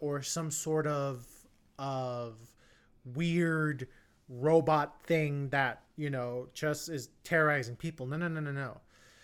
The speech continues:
Jordan Peele takes the concept of alien and extraterrestrial and goes with it. This,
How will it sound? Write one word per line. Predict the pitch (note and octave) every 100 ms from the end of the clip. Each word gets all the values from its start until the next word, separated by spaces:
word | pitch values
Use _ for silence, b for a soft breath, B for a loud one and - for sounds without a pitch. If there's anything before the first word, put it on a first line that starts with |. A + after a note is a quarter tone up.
| b b b _ -
Jordan | F#3+ C#4+ F#4
Peele | C#4 G#3
takes | G3+ F#3+
the | F3
concept | E3+ E3 E3 F3+ D#3
of | B2+ -
alien | D#3 E3 F3 G3+ A3 A#3 F3+ _
and | D#3+ D#3 D#3 D3+ -
extraterrestrial | D3 F#3+ E3+ - C3+ C3+ - G3 G#3+ A#3+ B3 b b b _
and | E3+ D#3+ C#3
goes | D#3+ F3 D#3
with | C#3 C3
it. | B2 G#2 A2+
This, | G3 B3